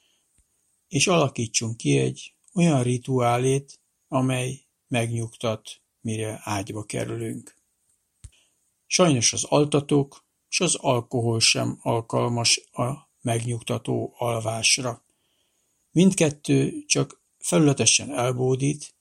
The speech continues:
de az igazán regeneráló mély alvást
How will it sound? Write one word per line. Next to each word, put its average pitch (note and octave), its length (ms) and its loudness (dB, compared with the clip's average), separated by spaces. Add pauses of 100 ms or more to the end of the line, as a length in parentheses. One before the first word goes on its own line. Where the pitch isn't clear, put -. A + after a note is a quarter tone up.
(520)
de C3 120 -2
az A#2 160 0
igazán C3 760 0
regeneráló A#2+ 1040 -4 (120)
mély B2+ 300 -2
alvást A#2+ 880 -2